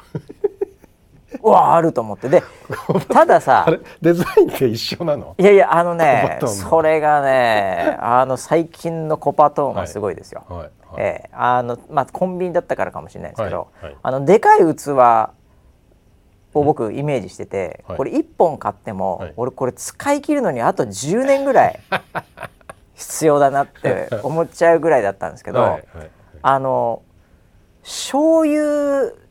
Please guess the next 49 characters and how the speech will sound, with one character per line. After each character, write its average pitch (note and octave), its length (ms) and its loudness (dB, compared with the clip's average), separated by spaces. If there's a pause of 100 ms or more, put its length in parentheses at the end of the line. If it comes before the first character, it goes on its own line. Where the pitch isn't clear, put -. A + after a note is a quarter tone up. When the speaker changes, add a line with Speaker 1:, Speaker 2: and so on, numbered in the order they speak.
(260)
Speaker 1:
入 A3 140 -4
れ B3 200 8
る A#3 340 0 (100)
ち - 120 -12
ょ - 20 -8
っ - 40 -20 (120)
と A#3+ 100 -2
し - 120 -20
た A#3 140 2
な A3 120 -4
ん G3 60 -8
か B2+ 100 -2
こ G#2 440 -2
う、 - 120 -20
Speaker 2:
は - 460 -12
い。 - 20 -6
Speaker 1:
な A2+ 40 -10
ん - 20 -16
て F#2 100 -14
い E2 40 -10
う C#2+ 40 -14
の？ - 240 -18 (180)
あ G#2 280 -6
の、 F#2+ 380 -8 (540)
こ F#2+ 160 -8
う - 40 -
小 - 360 -4
さ B3 180 -4
く、 G#2+ 300 -8
Speaker 2:
は D#2 100 -14
い。 D2 40 -16 (760)
Speaker 1:
こ B2 320 2
う、 A#2+ 60 0
な B2 120 -4
ん A2+ 60 -14
て G#2 80 -10
い F#2 40 -6
う - 20 -10
か、 E2 300 -10 (180)
あ F#2 140 -14
の、 E2 560 -12 (360)
袋 B3 400 2
詰 A3 140 -4
め A3 100 -2
さ G#3 160 -2
れ F#3+ 120 -6
た F#3+ 300 -2
Speaker 2:
は F#2+ 140 -8
い。 C2+ 120 -12